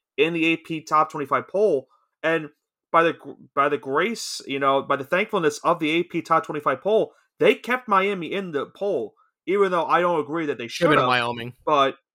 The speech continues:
Speaker 1: yeah, Wyoming did get framed. You could, you could make, definitely make the case for that. So I won't disagree with you on that part. But, man, this was just a big-time blunder from the Hurricanes.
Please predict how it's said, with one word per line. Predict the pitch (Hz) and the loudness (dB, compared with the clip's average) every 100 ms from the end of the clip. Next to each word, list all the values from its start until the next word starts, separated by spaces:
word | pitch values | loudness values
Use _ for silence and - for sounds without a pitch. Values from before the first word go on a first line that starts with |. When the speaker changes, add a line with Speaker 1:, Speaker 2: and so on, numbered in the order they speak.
| _ _ _ _ | _ _ _ _
Speaker 1:
yeah, | - 107 | -12 -10
Wyoming | 117 135 160 185 185 | -2 0 2 -2 -4
did | 165 | -4
get | 156 - | -4 -4
framed. | 117 110 123 | -4 -4 -6
You | 131 | -8
could, | 131 | -4
you | 143 | -4
could | 165 143 | -2 -2
make, | 123 | -2
definitely | 131 120 120 | -2 -2 -4
make | 107 - | -8 -8
the | 101 | -10
case | 98 | -10
for | - | -12
that. | 92 90 - | -10 -10 -10
So | - 110 | -6 -4
I | 107 123 | -2 -2
won't | 120 113 | -2 -6
disagree | 110 - 117 | -10 -10 -10
with | 107 | -10
you | 110 101 | -14 -12
on | 104 | -10
that | 120 156 156 | -4 -2 -2
part. | - 110 104 - _ _ _ _ _ | -8 -8 -8 -10 _ _ _ _ _
But, | 165 165 151 - _ _ _ _ _ | 0 2 2 -4 _ _ _ _ _
man, | 139 147 135 117 110 | -2 0 0 -4 -4
this | 180 175 | -4 -4
was | 127 | -10
just | 131 127 | -10 -8
a | 117 120 _ | -8 -8 _
big-time | 151 165 - 151 135 117 | -2 -2 -2 -2 0 0
blunder | 131 131 120 113 | 0 0 0 -4
from | - 143 131 | -2 -2 -2
the | |
Hurricanes. | 120 127 131 123 123 120 | -4 -2 0 -2 -6 -10